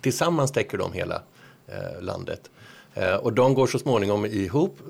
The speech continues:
eh, nittonhundratrettiofyra, säger de att vi ska ha ett gemensamt samarbets-, eh, bolag. Vad ska vi döpa det till? Jo, vi kallar det för Svenska Inköpscentralernas A B. Ja, vad blir det?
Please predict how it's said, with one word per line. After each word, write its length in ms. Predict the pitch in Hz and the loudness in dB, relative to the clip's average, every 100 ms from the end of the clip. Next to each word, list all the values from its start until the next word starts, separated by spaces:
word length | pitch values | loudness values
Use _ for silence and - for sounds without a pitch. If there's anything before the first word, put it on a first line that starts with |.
| - | -12
eh, 80 | 104 | -10
nittonhundratrettiofyra, 1200 | 104 - 92 - - 95 - 123 110 131 175 | -8 -6 -6 -6 -8 -8 -4 -2 2 4 4
säger 200 | 143 120 | 2 0
de 100 | 107 | -2
att 60 | 104 | -2
vi 60 | 101 | -6
ska 140 | - | -6
ha 80 | 92 | -6
ett 120 | 85 | -4
gemensamt 600 | 90 113 120 98 - 90 | -2 0 0 0 -4 -6
samarbets-, 560 | - 90 85 87 - - - - - _ | -4 -4 -2 -2 -4 -12 -20 -20 -20 _
eh, 220 | - 92 87 | -6 -4 -4
bolag. 720 | 82 95 104 117 156 151 127 | -6 -2 2 4 4 2 -4
Vad 220 | 117 120 | -2 -2
ska 120 | - 104 | 0 -2
vi 80 | |
döpa 320 | 104 104 - 90 | 0 0 0 -4
det 340 | - 90 87 - | -4 -4 -4 -6
till? 240 | 90 87 | -6 -2
Jo, 120 | 98 | 0
vi 100 | 110 | 0
kallar 300 | 110 120 101 | -2 -2 -2
det 60 | 87 | -2
för 100 | 87 | -4
Svenska 680 | - 135 131 98 90 - 123 | -4 0 2 0 -4 -4 0
Inköpscentralernas 1080 | 123 107 92 87 90 90 98 87 87 85 92 | 0 -2 -4 -4 -6 -4 -2 0 0 -2 -2
A 200 | 92 85 | -4 -4
B. 100 | - - | -6 -4
Ja, 100 | 107 | -2
vad 160 | 110 | 0
blir 120 | 110 | 0
det? 260 | 113 104 - | -2 -2 -4